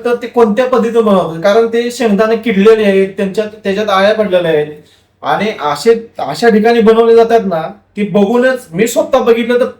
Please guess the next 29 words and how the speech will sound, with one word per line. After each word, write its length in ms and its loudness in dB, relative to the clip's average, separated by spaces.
माझी 360 0
तर 80 2
इच्छा 260 2
कोणत्याही 320 -2
प्रकारची 420 -2
कधीच 200 2
नाही 200 0
खाणार 220 2
मी 120 -6
त्या 120 4
ठिकाणी. 300 -2
फक्त 380 4
अन्न 400 2
भेसळ 480 4
प्रशासन 560 2
ह्यांनी 680 2
क-, 180 -4
अ, 420 4
कारवाई 380 4
करण्यासंदर्भात 840 0
मी, 260 -2
अ, 380 4
already 280 0
त्यांना 280 0
पण 140 -2
अगोदर 340 2
पण 80 2
सांगितलं 380 -2
होतं 280 -2